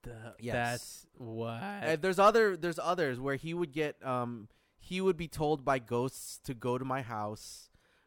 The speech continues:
Speaker 2: go into the, uh, like, this shelf or this desk drawer. Inside, I left a message for my family member that I want you to bring, and that's why I'm still here on Earth, is I'm waiting for somebody to, to do that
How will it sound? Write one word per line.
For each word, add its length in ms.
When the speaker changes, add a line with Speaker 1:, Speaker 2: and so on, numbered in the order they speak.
Speaker 2:
go 280
into 720
the, 120
uh, 440
like, 280
this 420
shelf 480
or 160
this 180
desk 340
drawer. 460
Inside, 680
I 120
left 260
a 60
message 480
for 240
my 260
family 400
member 520
that 120
I 80
want 420
you 140
to 120
bring, 540
and 100
that's 200
why 160
I'm 100
still 220
here 260
on 160
Earth, 240
is 100
I'm 160
waiting 240
for 80
somebody 360
to, 100
to 100
do 140
that 160